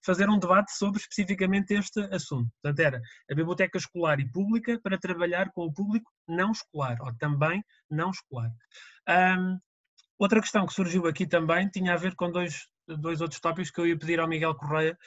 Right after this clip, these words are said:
se podia falar um pouco sobre, sobre eles. Nós falamos muitas vezes em tempo de crise do papel social da bibli-, da biblioteca. Ahm, por deformação profissional, associamos-lo mais, mais vezes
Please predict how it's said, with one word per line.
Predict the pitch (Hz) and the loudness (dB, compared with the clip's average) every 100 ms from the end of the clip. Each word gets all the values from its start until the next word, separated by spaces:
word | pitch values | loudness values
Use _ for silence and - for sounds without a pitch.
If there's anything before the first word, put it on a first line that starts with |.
| - - | -20 -20
se | - - | -20 -10
podia | 156 165 | -2 -2
falar | - 160 160 | 0 0 2
um | 165 | 0
pouco | 147 165 - | -2 -6 -8
sobre, | - 165 160 160 160 156 - - _ - | -4 0 2 2 2 0 -6 -20 _ -14
sobre | 110 170 160 143 | -2 0 2 0
eles. | 123 | 0
Nós | 147 160 | 0 0
falamos | 180 185 165 | 0 0 0
muitas | 185 185 175 | 0 0 0
vezes | 175 160 | 0 0
em | 160 | -2
tempo | 151 165 | -2 -4
de | 147 - | -6 -8
crise | 156 156 135 123 117 _ _ | -2 0 -2 -4 -10 _ _
do | 143 156 | -6 -2
papel | 160 147 151 | -2 0 0
social | 117 156 - 165 151 | 0 -6 -4 0 0
da | 139 | 0
bibli-, | 131 127 131 | -4 -6 -4
da | 135 | -6
biblioteca. | 131 131 123 165 185 202 214 - - - | -6 -6 -2 -2 -2 -6 -10 -16 -16 -4
Ahm, | 160 156 156 151 151 156 _ _ | 0 2 2 -2 -6 -8 _ _
por | 175 156 | -6 -6
deformação | - 185 180 170 - 170 | -4 -4 -2 0 0 -2
profissional, | 160 - 156 165 160 151 143 - - - | -4 -8 -8 -6 -4 -4 -6 -14 -20 -10
associamos-lo | 147 - 151 165 160 156 151 | -8 -8 -6 -2 -2 -2 -2
mais, | 156 160 147 | 0 2 0
mais | 151 156 | 0 -2
vezes | 139 151 139 - | 0 -2 -2 -6